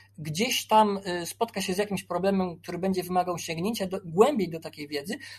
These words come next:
to on nie będzie miał problemu z tym, żeby do tej wiedzy sięgnąć, bo ta płytka wiedza pozwoli mu bardzo szybko zidentyfikować,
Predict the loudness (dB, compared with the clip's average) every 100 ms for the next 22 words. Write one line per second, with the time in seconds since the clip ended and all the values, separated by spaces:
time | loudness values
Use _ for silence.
0 | -6 0 4 6 6 4 2 2 2 0
1 | 2 2 0 -6 -2 0 0 0 0 0
2 | 0 -2 -6 -6 -6 -4 -2 0 -2 2
3 | 2 0 -4 -2 0 0 0 0 0 2
4 | 2 4 4 4 2 0 2 4 4 4
5 | 4 4 0 -4 -6 -4 -2 -2 -2 -6
6 | -4 -4